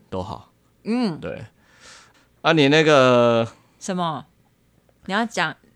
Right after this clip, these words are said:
Speaker 2: 聊
Speaker 1: 你，你要，你要不要把那个
Speaker 2: 什么？
Speaker 1: 后来那个，那个男生，后来都没有什么事了吗？
Speaker 2: 什么意思？后来就
Speaker 1: 后来，对啊，
Speaker 2: 后来就
Speaker 1: 后来他分手的方式是怎样？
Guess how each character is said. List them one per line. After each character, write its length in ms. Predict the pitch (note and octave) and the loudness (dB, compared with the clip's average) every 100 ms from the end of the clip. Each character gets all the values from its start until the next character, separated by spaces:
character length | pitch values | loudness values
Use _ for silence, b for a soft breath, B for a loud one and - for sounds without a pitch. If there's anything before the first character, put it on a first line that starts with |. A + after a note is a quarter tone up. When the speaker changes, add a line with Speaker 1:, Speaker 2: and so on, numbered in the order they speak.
| _ | _
Speaker 2:
聊 220 | - B2+ | 0 2
Speaker 1:
你， 200 | B2+ A2+ | 2 -2
你 120 | C#3 B2 | -2 4
要， 240 | D3 F3 | 6 4
你 60 | D#3+ - | 2 0
要 120 | D3+ | 2
不 80 | D3+ | 4
要 100 | D3 | 4
把 200 | C#3 G2+ | 4 2
那 120 | A#2 | 0
个 480 | A2+ G#2+ G2+ F#2+ F#2+ _ _ | 0 0 0 -2 -6 _ _
Speaker 2:
什 160 | - F3+ | -8 -6
么？ 260 | E3+ C#3+ - | -4 -6 -12
Speaker 1:
后 220 | _ D3 | _ 2
来 160 | A#2+ A2 | 4 4
那 100 | A#2+ | 0
个， 520 | A#2 G#2+ G#2 G2+ F#2+ | 0 0 0 -2 -4
那 100 | B2 | -2
个 60 | C3 | -2
男 180 | A2 G#2+ | -2 -2
生， 460 | B2 A#2 C#3 E3+ | -4 -6 -6 -8
后 220 | D#3+ F3 | -2 2
来 100 | C#3+ | 4
都 140 | A#2 B2+ | 4 0
没 100 | C3 | 2
有 80 | A#2+ | 2
什 140 | A2 | 0
么 80 | F#2 | -4
事 160 | - | -4
了 100 | G#2 | -4
吗？ 240 | F2+ E2+ F2+ _ _ _ _ _ _ | -2 -4 -8 _ _ _ _ _ _
Speaker 2:
什 160 | _ G#3+ | _ -4
么 80 | G#3+ | -2
意 140 | C4+ | -2
思？ 300 | D4+ C#4 G#3+ | -4 -2 -2
后 160 | F#3 C#4+ | -2 -2
来 420 | B3+ G#3+ G#3 G#3+ - | 0 0 -2 -6 -10
就 140 | - | -2
Speaker 1:
后 80 | C4+ | 0
来， 100 | A#2 A#2 G#2+ - _ _ _ | 0 -2 -8 -20 _ _ _
对 160 | A#2 | -2
啊， 160 | G#2+ F#2+ | 0 0
Speaker 2:
后 140 | C4 | 0
来 60 | E3+ | 4
就 100 | F3 | 6
Speaker 1:
后 100 | E3 | 6
来 100 | D#3 | 6
他 80 | D#3+ | 4
分 220 | E3+ E3+ | 2 2
手 160 | D#3 | 2
的 60 | G#2 | 4
方 200 | A2+ A#2+ | 4 2
式 200 | B2+ A#2+ | 0 -2
是 100 | A#2 | -2
怎 140 | F#2+ | -4
样？ 320 | F2+ F2 F#2+ | -8 -8 -10